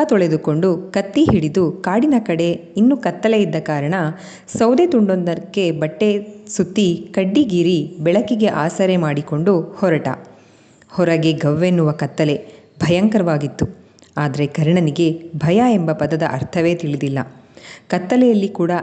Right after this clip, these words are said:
ಇಂತಿಂಥ ಮರಗಳು ಇಲ್ಲೇ ಇದ್ದಾವೆ ಎಂದು ಹೇಳುತ್ತಿದ್ದ. ಅಷ್ಟು ಕಾಡು ಚಿರಪರಿಚಿತ ಅವನಿಗೆ. ಬಿದಿರಿನ ಬೀಳಲಿನ ಬಲ್ಲಿ, ಬಳಿ ಬಂದವನು ಹೆಣೆಯಲು ಅನುಕೂಲವಾಗುವಂತಹ ಎಳೆ ಬಿದಿರನ್ನು ಕತ್ತರಿಸಿ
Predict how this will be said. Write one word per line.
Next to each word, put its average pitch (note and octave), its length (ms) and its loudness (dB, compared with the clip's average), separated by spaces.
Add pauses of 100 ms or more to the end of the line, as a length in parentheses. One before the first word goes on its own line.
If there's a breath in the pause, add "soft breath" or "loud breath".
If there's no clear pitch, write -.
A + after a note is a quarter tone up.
(140)
ಇಂತಿಂಥ C4 420 2
ಮರಗಳು F3+ 480 0
ಇಲ್ಲೇ A3 360 2
ಇದ್ದಾವೆ E3 400 0
ಎಂದು D#3+ 300 -2
ಹೇಳುತ್ತಿದ್ದ. F3 680 -4 (520)
ಅಷ್ಟು F#3+ 500 0 (220)
ಕಾಡು F3+ 340 2
ಚಿರಪರಿಚಿತ E3+ 720 -4
ಅವನಿಗೆ. C#3+ 680 -4 (580 loud breath)
ಬಿದಿರಿನ B3 460 4
ಬೀಳಲಿನ F3+ 560 0
ಬಲ್ಲಿ, D#3+ 320 -4
ಬಳಿ E3 240 -2
ಬಂದವನು D#3+ 640 -2 (160)
ಹೆಣೆಯಲು G#3+ 580 2
ಅನುಕೂಲವಾಗುವಂತಹ E3+ 1400 -2 (280 loud breath)
ಎಳೆ G#3+ 260 4
ಬಿದಿರನ್ನು F3 500 0
ಕತ್ತರಿಸಿ D#3+ 920 -4